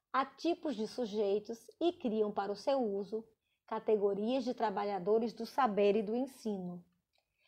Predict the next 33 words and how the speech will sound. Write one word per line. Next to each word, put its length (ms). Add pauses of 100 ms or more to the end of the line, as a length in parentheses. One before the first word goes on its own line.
(140)
É 140
a 80
partir 340
daí 540 (240)
que 80
a 60
educação 500
aparece 640
como 280
propriedade, 1120 (440)
como 260
sistema 840 (140)
e 80
como 260
escola. 640 (720)
O 80
controle 640
sobre 340
o 60
saber 540
se 120
faz, 440
em 160
boa 240
medida, 600 (480)
através 600
do 100
controle 600
sobre 360
o 60 (140)
que 200
se 180
ensina 760